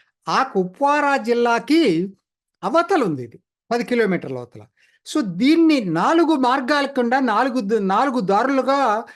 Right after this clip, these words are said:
వెళ్ళేవాళ్ళట అప్పట్లో ప్రాచీన మార్గాలు. అవేంటో ఒక్కసారి మీకు స్లైడ్స్‌లో కూడా ఇచ్చాను, నేను స్థూలంగా చెప్తాను.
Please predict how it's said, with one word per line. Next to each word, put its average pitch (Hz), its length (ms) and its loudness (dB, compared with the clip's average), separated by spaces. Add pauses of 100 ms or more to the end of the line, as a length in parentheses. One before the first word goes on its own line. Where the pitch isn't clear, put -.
(340)
వెళ్ళేవాళ్ళట 190 600 0
అప్పట్లో 175 520 -4 (360)
ప్రాచీన 196 420 0
మార్గాలు. 156 520 -2 (340)
అవేంటో 320 440 0
ఒక్కసారి 269 640 0
మీకు 269 240 0
స్లైడ్స్‌లో 220 560 -2
కూడా 214 140 0
ఇచ్చాను, 240 320 -2
నేను 247 160 0
స్థూలంగా 277 800 -4
చెప్తాను. 196 500 -4